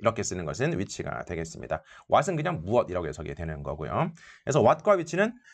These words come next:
무엇과 어떤 것이니까 왠지 우리말 해석상 비슷한 것 같은데요. 이게 아니고요. which라는 것은 선택 범위가 있을 때, 그럴 때 고르는 거라고 생각하시면 되겠습니다. 그래서 여러분들 그런 거 있잖아요. 평상시에 그 "점심 뭐 드실래요?" 이렇게 물어보지 않습니까? 그때 이제, 어, 저는 뭐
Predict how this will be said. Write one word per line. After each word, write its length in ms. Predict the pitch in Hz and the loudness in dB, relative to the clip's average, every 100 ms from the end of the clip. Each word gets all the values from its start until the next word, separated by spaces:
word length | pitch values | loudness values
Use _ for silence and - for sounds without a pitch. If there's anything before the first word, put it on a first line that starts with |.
| - 139 | -2 4
무엇과 560 | 123 220 269 - 226 | 8 8 6 4 6
어떤 400 | 120 - 240 240 | 6 4 2 4
것이니까 380 | 220 196 160 165 | 4 4 2 4
왠지 240 | 131 139 160 | 4 4 2
우리말 420 | 131 214 247 202 | 4 4 6 4
해석상 380 | 190 185 190 190 | 2 0 0 2
비슷한 360 | 151 160 208 | 2 4 4
것 80 | 185 | 4
같은데요. 400 | 160 165 147 147 | 4 2 2 2
이게 180 | 139 147 | 4 2
아니고요. 540 | 98 98 92 98 202 - - - | 2 0 0 0 -2 -6 -16 -2
which라는 440 | 120 143 180 160 | 0 4 4 6
것은 260 | 110 110 165 | 4 2 0
선택 300 | 165 175 180 | 0 0 2
범위가 220 | 120 113 | 2 2
있을 380 | 82 - 247 240 | -2 0 0 2
때, 220 | 71 58 | -2 -4
그럴 220 | - 135 139 | 0 0 0
때 60 | - | -2
고르는 480 | - 113 202 240 | 2 6 6 4
거라고 220 | 101 73 78 | 2 0 0
생각하시면 480 | 113 80 73 69 | -2 -4 -6 -8
되겠습니다. 680 | 73 82 76 - - - - _ _ | -6 -6 -6 -10 -12 -10 -10 _ _
그래서 200 | 156 175 | 4 6
여러분들 240 | 143 220 214 | 6 4 2
그런 140 | 233 | 2
거 60 | 196 | 4
있잖아요. 340 | 165 120 104 | 4 4 4
평상시에 580 | 143 165 165 156 123 78 - - _ | 4 2 2 2 2 0 -6 -20 _
그 80 | 151 | 2
"점심 300 | 226 240 233 | 4 6 6
뭐 140 | - | 6
드실래요?" 340 | 214 220 170 170 | 4 2 4 4
이렇게 300 | - 135 110 | 4 4 4
물어보지 360 | 110 151 107 | 6 6 4
않습니까? 580 | 131 90 69 - 147 214 - _ - - | 2 -2 -10 -4 -2 -2 -8 _ -20 -2
그때 260 | - - 240 | 0 2 4
이제, 460 | 165 165 127 82 - - - | 6 6 6 2 -4 -14 2
어, 120 | 151 | 4
저는 320 | 156 226 208 | 6 6 4
뭐 420 | 135 143 123 98 | 6 8 8 6